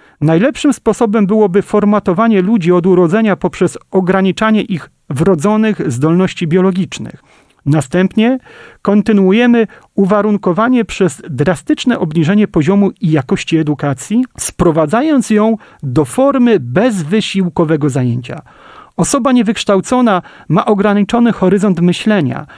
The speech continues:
a im bardziej ograniczone jest jego myślenie materialne, mierne, tym mniej może się buntować.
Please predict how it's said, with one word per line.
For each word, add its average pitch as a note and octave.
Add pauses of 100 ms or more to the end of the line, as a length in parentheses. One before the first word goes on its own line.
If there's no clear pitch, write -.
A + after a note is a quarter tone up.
(180)
a E3+
im D#3+
bardziej A#3
ograniczone E3+
jest -
jego D#3+
myślenie A3+
materialne, G3+
mierne, G#3+
tym B3 (340)
mniej B3+
może B3+
się A#3+
buntować. G3+